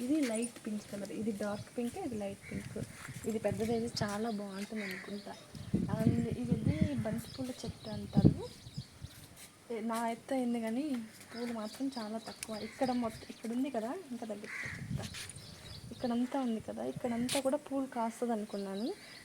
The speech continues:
but కాయలేదు. మొ-, పొడవు పైకి ఉంది కదా, ఈ పైన మాత్రం కాసింది, ఇక్కడంతా కాయలేదు. తీసేద్దాం అనుకుంటున్నాం,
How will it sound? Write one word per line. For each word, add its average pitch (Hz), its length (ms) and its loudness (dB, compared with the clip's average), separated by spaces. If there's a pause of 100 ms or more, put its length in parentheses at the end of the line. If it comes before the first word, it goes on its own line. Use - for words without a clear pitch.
(120)
but 247 280 0 (420)
కాయలేదు. 214 500 0
మొ-, 220 280 -2 (600)
పొడవు 240 420 4
పైకి 254 340 4
ఉంది 233 180 4
కదా, 208 200 0
ఈ 294 140 2 (140)
పైన 254 240 8
మాత్రం 262 460 2
కాసింది, 208 380 -2
ఇక్కడంతా 220 640 0 (720)
కాయలేదు. 214 460 6 (360)
తీసేద్దాం 240 520 10
అనుకుంటున్నాం, 214 680 6